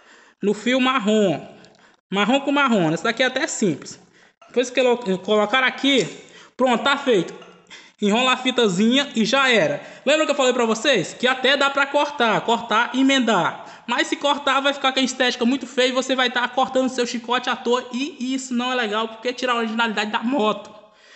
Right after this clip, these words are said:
Mas vamos lá. Já fiz já o serviço aqui, ó. Vou mostrar o farol aqui.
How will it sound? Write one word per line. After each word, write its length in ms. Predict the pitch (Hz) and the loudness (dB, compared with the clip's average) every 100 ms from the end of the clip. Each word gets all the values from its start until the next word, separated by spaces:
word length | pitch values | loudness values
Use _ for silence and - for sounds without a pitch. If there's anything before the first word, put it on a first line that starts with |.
| - - | -20 -6
Mas 180 | 214 220 | 0 2
vamos 160 | 277 | 2
lá. 320 | 277 220 - - - | 2 2 -2 -10 -10
Já 180 | - 269 | -2 0
fiz 140 | 269 | 2
já 100 | 311 | 4
o 40 | 302 | 4
serviço 280 | 302 277 285 | 2 0 0
aqui, 220 | 254 294 | 2 2
ó. 100 | 247 | 2
Vou 80 | 214 | 4
mostrar 300 | 262 254 285 | 2 2 2
o 40 | |
farol 260 | 285 262 247 | 2 2 2
aqui. 360 | - 254 269 | 2 2 0